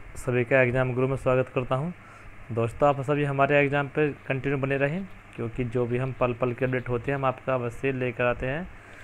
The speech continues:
तो दोस्तों, जैसा कि आप सब screen पर देख पा रहे हैं कि यूपी टेट दो हज़ार उन्नीस, हम्म, अक्टूबर में कराने पर पीएनपी सचिव का विचार।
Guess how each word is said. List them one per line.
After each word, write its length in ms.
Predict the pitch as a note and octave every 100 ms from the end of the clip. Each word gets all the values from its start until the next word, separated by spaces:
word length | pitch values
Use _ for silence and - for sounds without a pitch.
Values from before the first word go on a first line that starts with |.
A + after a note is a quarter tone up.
| - - -
तो 60 | C3
दोस्तों, 300 | C#3+ C#3+ E3
जैसा 240 | D3+ D3+
कि 120 | C#3+
आप 140 | D3+ D3
सब 220 | - C3
screen 320 | C3+ - C#3
पर 60 | C#3+
देख 260 | C3+ C3 C3
पा 120 | C3+
रहे 120 | C3 C3
हैं 160 | C3
कि 400 | B2+ D#3 D#3+ D#3
यूपी 220 | C#3+ C#3+
टेट 300 | C3+ C3 C#3
दो 120 | C3 A#2+
हज़ार 180 | C#3 - C3+
उन्नीस, 500 | C3 C3 A#2 - - - - - - - - - - - -
हम्म, 200 | D3 F#3+ F#3 - - -
अक्टूबर 440 | C3 - C#3 C#3+
में 160 | D3+ D#3
कराने 340 | D#3 C#3 C3+
पर 140 | C3 C#3
पीएनपी 520 | - C#3+ D3+ D3+ C#3
सचिव 240 | C3+ C3+
का 100 | C3
विचार। 380 | C#3 B2+ C3 A2